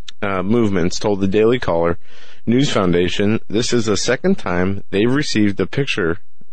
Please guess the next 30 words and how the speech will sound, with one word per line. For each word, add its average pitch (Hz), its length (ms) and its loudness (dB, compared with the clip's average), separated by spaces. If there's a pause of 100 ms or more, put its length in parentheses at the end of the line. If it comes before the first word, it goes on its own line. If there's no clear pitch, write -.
(220)
of 90 160 0
this 107 180 0
particular 131 480 0
slide 90 380 0
in 87 120 2
the 90 100 2
last 104 240 0
six 131 260 -2
months. 82 320 0
They 90 160 0
posted 104 360 0
the 107 100 0
slide 98 360 2
on 95 120 2
their 98 120 2
page 104 280 0
Sunday. 82 400 2 (960)
And 90 220 0
in 131 160 0
the 202 80 2
slide, 82 480 -2 (400)
it 107 180 2
is 98 360 2
a 101 80 0
U 101 280 4
S 160 280 2
Army 113 460 0 (120)
training 147 600 0 (200)
document, 87 640 0 (800)
uh, 78 340 0